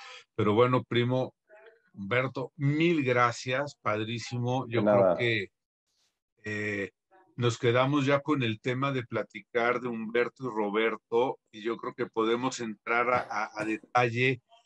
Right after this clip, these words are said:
Speaker 1: de todo ese tema, eh, del trece de noviembre al veintitrés de noviembre de mil novecientos veintisiete, que creo que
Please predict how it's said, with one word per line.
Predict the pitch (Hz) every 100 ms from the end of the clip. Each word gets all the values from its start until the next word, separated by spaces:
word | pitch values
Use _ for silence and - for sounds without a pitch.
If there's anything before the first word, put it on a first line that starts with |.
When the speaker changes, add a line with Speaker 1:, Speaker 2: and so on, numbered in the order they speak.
| _ _ _ -
Speaker 1:
de | 110 - _ _
todo | 131 127
ese | 147 - 127 -
tema, | - 123 127 131 135 139 - _ _ 113
eh, | 113 104 98 98 95 87 _ _ _ _ -
del | 110 101
trece | 135 139 135 139
de | 120
noviembre | 113 110 120 131 131 131
al | 110
veintitrés | 104 101 107 104 117 117
de | 131
noviembre | 113 104 107 107 113 143 - _
de | 101
mil | 113 120
novecientos | 104 - 120 113
veintisiete, | 113 95 - 110 107 113 -
que | 98 -
creo | 107 95 -
que | 117 107